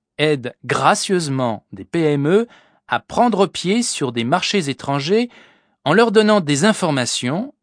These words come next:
et des conseils ou en les hébergeant lors de salons ou de missions de prospection. Nous avons bénéficié d'un portage de la banque B N P Paribas, qui a accueilli notre salarié à Montréal, au Canada,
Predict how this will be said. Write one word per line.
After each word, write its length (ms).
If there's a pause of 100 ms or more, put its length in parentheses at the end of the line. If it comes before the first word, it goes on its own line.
(120)
et 120
des 140
conseils 720 (440)
ou 120
en 80
les 200
hébergeant 680
lors 300
de 120
salons 720
ou 100
de 140
missions 580
de 100
prospection. 680 (1080)
Nous 180
avons 220
bénéficié 540
d'un 140
portage 600
de 80
la 140
banque 420
B 120
N 220
P 200
Paribas, 560 (580)
qui 180
a 80
accueilli 540
notre 300
salarié 640
à 140
Montréal, 840
au 80
Canada, 540